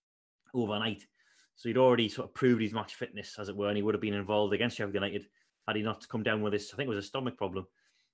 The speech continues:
Um, and then he made the bench against Chelsea, came on for half an hour,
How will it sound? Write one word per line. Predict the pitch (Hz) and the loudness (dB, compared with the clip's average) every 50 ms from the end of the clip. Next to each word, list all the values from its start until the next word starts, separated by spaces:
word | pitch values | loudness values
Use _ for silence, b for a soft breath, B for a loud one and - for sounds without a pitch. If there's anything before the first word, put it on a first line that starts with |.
| _ - | _ -8
Um, | 107 104 104 104 101 101 101 101 101 104 - - _ - 113 | -4 -4 -2 -2 -2 -2 -2 -2 -4 -4 -6 -10 _ -10 -8
and | 110 110 | -6 -4
then | 110 107 104 107 | -4 -2 -2 -2
he | 107 104 | 0 0
made | 104 120 120 120 104 | 2 4 4 4 4
the | - | 2
bench | 101 - 135 139 147 143 - - - - - - - - | 2 2 4 4 4 2 0 -4 -8 -8 -10 -12 -12 -10
against | 107 110 107 104 - | -8 -6 -6 -6 -2
Chelsea, | - 151 143 143 - 143 | 0 0 0 0 -2 -4
came | 147 147 131 | 0 2 2
on | 127 123 | 2 2
for | 127 123 | 2 2
half | 120 120 120 | 0 2 2
an | 127 | 2
hour, | 127 131 131 131 131 | 2 2 2 2 0